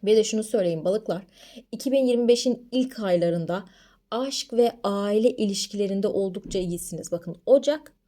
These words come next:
Ocak değilse Şubat. Sanki sizi rahatsız eden bir konuyu çözüyorsunuz. Çözüyorsunuz dediğim illa sizin bir şey yapmanız gerekmez. Çözülüyor.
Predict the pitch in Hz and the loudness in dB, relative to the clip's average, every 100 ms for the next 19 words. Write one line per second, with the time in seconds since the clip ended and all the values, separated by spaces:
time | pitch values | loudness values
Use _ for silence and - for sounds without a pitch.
0 | _ - 240 330 320 226 226 226 - 254 | _ -6 -2 -2 -2 -4 -2 -4 -2 -2
1 | - 190 - - _ _ - - 294 381 | -2 -6 -6 -8 _ _ -14 -10 -8 -8
2 | 381 247 254 247 262 233 220 240 - - | -6 -6 -6 -6 -2 -2 -2 -8 -10 0
3 | 294 247 233 226 240 254 - 226 214 220 | 4 4 2 0 -2 -4 -4 -4 -2 -2
4 | 220 214 180 170 175 175 165 - _ 247 | -4 -4 -4 -4 -6 -6 -12 -12 _ -6
5 | 262 302 294 294 247 233 254 247 262 247 | -4 -4 -4 -6 -2 -2 -2 -2 -2 -2
6 | 240 226 240 220 226 208 208 208 190 180 | -4 -4 -4 -4 -4 -4 -4 -6 -4 -4
7 | 180 170 170 - - 196 196 208 208 175 | -4 -8 -10 -14 -6 -2 0 0 2 0